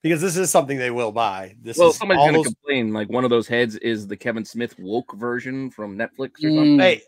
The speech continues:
Speaker 1: I would
Speaker 3: Right.
Speaker 1: also, just to make, just a P S A, don't buy this figure if you're an adult and a paneled van.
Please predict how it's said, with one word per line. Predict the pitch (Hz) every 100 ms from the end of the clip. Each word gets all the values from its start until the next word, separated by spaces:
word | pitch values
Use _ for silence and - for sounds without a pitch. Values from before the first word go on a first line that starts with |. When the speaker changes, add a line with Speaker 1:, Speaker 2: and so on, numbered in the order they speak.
| -
Speaker 1:
I | 147
would | 180
Speaker 3:
Right. | 175
Speaker 1:
also, | 180 208 202
just | 165 170
to | 180
make, | 151 160 143 -
just | 165 170
a | 147
P | 175
S | 165 -
A, | 147 151 156 _ _ - 131
don't | 156 160 175 143
buy | 165 156
this | 147 -
figure | - 151 139 147 160 143
if | 135
you're | 143
an | 127
adult | 127 135 131 - _
and | 135 135 135 127
a | 123
paneled | 120 135 127 120 107
van. | 117 107 104 104